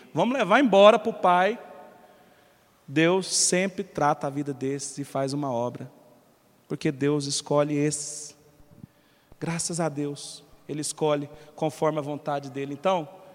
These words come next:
pra gente não fazer acepção de pessoas, precisamos lembrar que Deus não faz.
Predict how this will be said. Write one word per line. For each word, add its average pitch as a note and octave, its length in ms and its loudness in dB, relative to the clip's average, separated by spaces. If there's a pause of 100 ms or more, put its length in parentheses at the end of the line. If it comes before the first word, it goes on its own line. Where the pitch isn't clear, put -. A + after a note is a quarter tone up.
(300)
pra E3+ 140 -2
gente F#3 240 -4
não A3+ 120 6
fazer F#3+ 220 2
acepção F3 460 -2
de - 120 -10
pessoas, E3+ 840 0
precisamos G#3 460 2
lembrar G3+ 880 2
que A#3 120 -4
Deus G3+ 640 0 (440)
não B3+ 140 2
faz. A#3 680 4